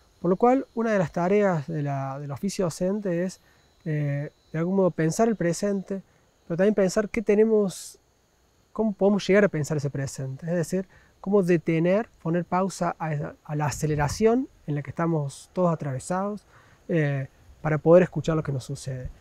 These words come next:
Por ejemplo, una de las cosas que repetimos como tarea del oficio docente es decir, fomentar el pensamiento crítico,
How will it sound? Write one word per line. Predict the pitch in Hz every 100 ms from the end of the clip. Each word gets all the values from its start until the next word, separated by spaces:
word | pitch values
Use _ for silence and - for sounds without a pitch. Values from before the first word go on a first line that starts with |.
| -
Por | - 202
ejemplo, | - 170 160 160 165 -
una | 233 226
de | 214
las | 190 165
cosas | - 214 208 170
que | - 160
repetimos | 151 156 156 226 226 202 202 - - _
como | - 151
tarea | 147 160 196
del | 202
oficio | 165 196 190
docente | 170 - 208 214 190
es |
decir, | 160 180
fomentar | - 165 170 220
el | 226
pensamiento | 196 165 160 175 190 175
crítico, | 220 226 233 - 247